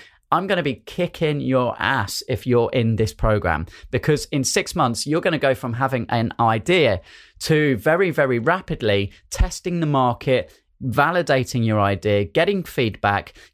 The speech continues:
getting your first customers, and making money. Within six months, we're gonna get your value proposition in place. We're gonna help you craft your brand. We're gonna get the online aspect done. But most importantly, it's about getting validation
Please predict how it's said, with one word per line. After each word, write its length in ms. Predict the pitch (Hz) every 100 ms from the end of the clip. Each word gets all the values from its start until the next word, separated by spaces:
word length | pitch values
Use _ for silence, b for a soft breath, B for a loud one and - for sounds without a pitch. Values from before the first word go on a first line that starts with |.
| _
getting 420 | - 180 - 196 180
your 140 | 165
first 280 | - 127 -
customers, 600 | 131 113 - 113 110 - B B
and 300 | - 143 135
making 560 | 143 143 - 139 123 120 -
money. 520 | 127 120 135 113 80 - _
Within 300 | - 135 170
six 300 | 147 160 -
months, 340 | 135 101 78 - B
we're 80 | 131
gonna 160 | 147 131
get 160 | 135
your 100 | 123
value 320 | 101 139 147
proposition 560 | 143 - 120 - 120 -
in 80 | 120
place. 400 | 120 120 117 - B -
We're 80 | 117
gonna 120 | 123
help 240 | 135 135
you 80 | 123
craft 440 | - - 127 -
your 100 | 123
brand. 600 | 101 110 135 131 127 131 - B B
We're 80 | 117
gonna 220 | 135 117
get 280 | 127 117 -
the 160 | 107 -
online 440 | 131 135 131 131
aspect 440 | 120 113 - 104 -
done. 280 | 120 117 113 B B
But 140 | 131
most 340 | 147 170 208 233
importantly, 500 | 180 147 80 95 -
it's 140 | 110 -
about 320 | 135 117 117
getting 360 | 139 135 135
validation 840 | 95 123 151 156 143 123 - 95